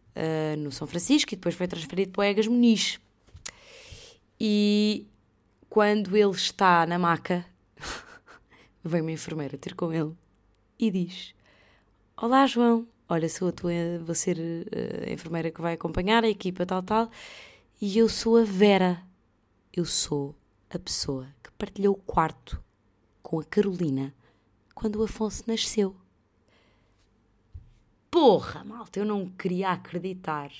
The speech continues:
quando o João me liga e me diz isto. Portanto, a Vera é enfer-, e realmente eu lembrava-me dela ser enfermeira e tudo mais. Portanto, foi quem tratou do João e muito bem. E foi um amor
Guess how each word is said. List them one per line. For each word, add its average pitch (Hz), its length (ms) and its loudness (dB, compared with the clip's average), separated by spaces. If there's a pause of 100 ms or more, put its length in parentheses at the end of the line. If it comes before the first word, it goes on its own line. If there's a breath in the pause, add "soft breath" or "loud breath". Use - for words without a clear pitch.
(160)
quando 180 260 -4
o 190 60 -4
João 165 300 -4
me 151 200 -6
liga 160 240 -6
e 160 40 -6
me 160 100 -6
diz 170 200 -6
isto. - 460 -8 (920 loud breath)
Portanto, 160 300 -2
a 156 60 -2
Vera 160 380 -2 (360)
é 170 60 0
enfer-, 180 320 0
e 175 100 -4
realmente 180 420 0
eu 185 60 0
lembrava-me 196 580 6 (140)
dela 147 360 -4 (200)
ser - 260 -6
enfermeira 185 720 2
e 151 100 -2
tudo 165 260 -8
mais. 151 260 -2
Portanto, - 340 -8
foi 180 300 0 (580 loud breath)
quem 196 300 2
tratou 226 500 2
do 254 140 2
João 226 360 2
e 190 60 0
muito 202 300 -4
bem. 160 320 0 (880)
E 170 80 -2
foi 156 280 0
um 160 120 0
amor 196 380 8